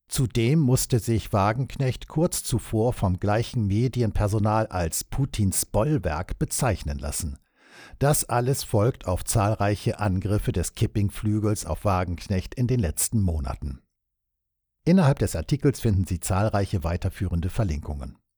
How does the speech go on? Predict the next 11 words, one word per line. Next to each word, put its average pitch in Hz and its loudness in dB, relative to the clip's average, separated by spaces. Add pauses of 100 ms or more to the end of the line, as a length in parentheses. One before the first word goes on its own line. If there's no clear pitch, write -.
(1160)
Auf 143 6
der 147 4
anderen 113 4
Seite 104 0
hat 120 0
sich - -4
unterdessen 113 0
eine 90 0
zwanzigköpfige, 147 0
flügelübergreifende 113 0
Gruppe 156 2